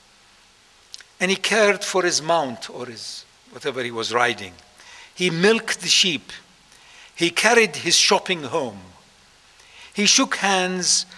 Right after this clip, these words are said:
with the wealthy and the poor. He never belittled a gift or turned away, turned down any offering.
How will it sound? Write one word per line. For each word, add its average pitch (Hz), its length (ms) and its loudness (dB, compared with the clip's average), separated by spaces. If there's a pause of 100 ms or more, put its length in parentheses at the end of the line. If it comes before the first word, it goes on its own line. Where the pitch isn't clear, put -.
(380)
with 156 440 -2
the 156 80 -10
wealthy 180 480 2
and 139 160 0
the 127 60 -4
poor. 110 380 -4 (2000)
He 175 320 0 (180)
never 208 380 4
belittled 170 840 0
a 147 60 0
gift - 640 -2
or 143 140 -6
turned 160 400 -6
away, 147 400 -4 (480)
turned 165 320 -2
down 160 300 -2 (100)
any 208 200 -2
offering. - 460 -10